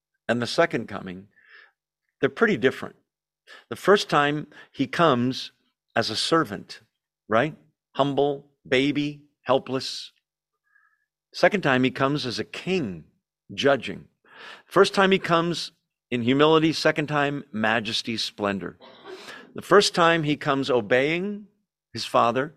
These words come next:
Second time he comes commanding.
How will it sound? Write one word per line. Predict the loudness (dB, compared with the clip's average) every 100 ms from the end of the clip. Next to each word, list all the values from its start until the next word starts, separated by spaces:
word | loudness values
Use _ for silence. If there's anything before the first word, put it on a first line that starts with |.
| _
Second | -2 0 2
time | 0 0 -2
he |
comes | -2 -2 -2 -4 -8 -14 _ _ _ _ _
commanding. | -12 -4 -2 -2 -6 -12 -18